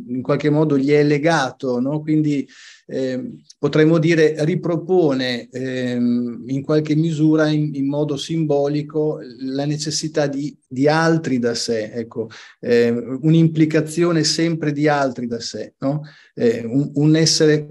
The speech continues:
potremmo dirla con la des-, con Desserto, mai senza l'altro, ecco, mai senza, eh,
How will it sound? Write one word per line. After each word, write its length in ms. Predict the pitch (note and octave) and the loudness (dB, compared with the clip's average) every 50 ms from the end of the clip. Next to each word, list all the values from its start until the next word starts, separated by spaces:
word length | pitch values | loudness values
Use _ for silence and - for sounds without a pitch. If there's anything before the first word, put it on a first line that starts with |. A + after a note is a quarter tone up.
| - - - | -14 -16 -8
potremmo 400 | - C#3 C3+ C#3 C#3 C#3 C#3 C3+ | -8 -6 -2 0 2 2 2 2
dirla 260 | C3 D3 D3 C#3 C3 | 2 2 2 2 0
con 280 | B2+ - C3+ B2+ B2+ B2+ | 0 -2 -2 -2 -2 -2
la 80 | B2+ B2 | -2 -4
des-, 220 | C3 C3+ - - | -4 -6 -10 -8
con 160 | - C#3+ C3+ | -4 -2 0
Desserto, 520 | C3+ C#3 C3+ - D#3+ D3+ D3+ D#3 D3 D3 C#3+ | 0 0 -2 -2 -4 -4 -2 -2 -4 -2 0
mai 260 | C3+ C#3 C#3+ D3+ D#3 | 0 0 0 0 0
senza 360 | D3+ D3+ - C3+ B2+ - C#3 | -2 -2 -4 -4 -4 -2 -2
l'altro, 680 | C#3 D3+ C#3+ C3 A#2+ A2+ G#2+ G#2+ - - D3 - A#2 A2+ | 0 0 0 0 0 -4 -6 -10 -14 -16 -14 -14 -12 -8
ecco, 440 | B2+ B2 A#2+ B2 - - A#2 A#2 - _ - - - - - _ _ _ _ | -8 -8 -8 -10 -12 -14 -16 -16 -16 _ -20 -20 -20 -20 -20 _ _ _ _
mai 340 | - A#2+ C3 C3+ C#3 C#3+ C3+ | 2 2 4 4 2 0 0
senza, 760 | - - C3 B2+ B2+ - C#3 B2+ B2+ B2+ B2+ B2 B2 A#2 - | -2 -2 -4 -4 -2 -2 0 0 0 0 0 -2 -2 -4 -6
eh, 320 | - A#2+ A#2+ A#2+ A#2 A#2 | -6 -4 -4 -4 -4 -4